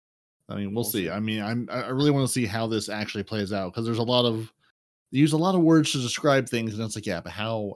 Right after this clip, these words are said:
Speaker 1: how does it actually work? 'Cause, like, that,
Speaker 2: Mm-hmm.
Speaker 1: like, the, the whole grenade that's gonna track you and blah, blah, blah. Like, I've used that Warlock grenade that's, like, you know, the little thunderclap thing. It's trash. It's absolutely garbage.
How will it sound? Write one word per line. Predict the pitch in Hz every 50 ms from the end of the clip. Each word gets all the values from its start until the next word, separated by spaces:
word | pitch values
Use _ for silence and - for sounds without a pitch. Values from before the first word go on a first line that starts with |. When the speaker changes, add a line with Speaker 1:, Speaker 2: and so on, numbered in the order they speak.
| - -
Speaker 1:
how | 123 139
does | 139 131 127
it | 113
actually | 104 - - 104 85
work? | - - - -
'Cause, | - 120 120
like, | 117 113 -
that, | 135 131 - - 113
Speaker 2:
Mm-hmm. | 113 107 107 - 127
Speaker 1:
like, | 131 123 120
the, | 131 123 113 107 107 107 117 - _ _ _ _ _ _ _ _ _ _ _ _ -
the | 117
whole | 131 135 131 123 117 117 107 101 - - _ _ -
grenade | - 127 120 123 123 123 123 123 113
that's | 117 113 -
gonna | - 120 120 117
track | - - 131 117 123 - -
you | 120 117 113
and | 110 107
blah, | 113 110
blah, | 110 110 98
blah. | 104 110 104 101
Like, | 95 98 104 101 - -
I've | 107 120 117 120
used | 120 120 120 113
that | 117 90 73
Warlock | 101 107 104 101 101 -
grenade | - 107 98 101 98 92 92 87 - _ _ _ _ _ _ _ -
that's, | 113 101 - -
like, | 104 101 - _
you | 107 110
know, | 104 104
the | 110
little | 110 110 104 -
thunderclap | - - 113 110 107 101 92 - - 101 92 - -
thing. | - 104 95 95 90 87 - _ _ _ _ _ _ _ _ _ _ -
It's | 107 101 -
trash. | - - - - - - - - - _
It's | 107 101 -
absolutely | 110 101 98 - - - - 85
garbage. | - 73 53 - - - - - - -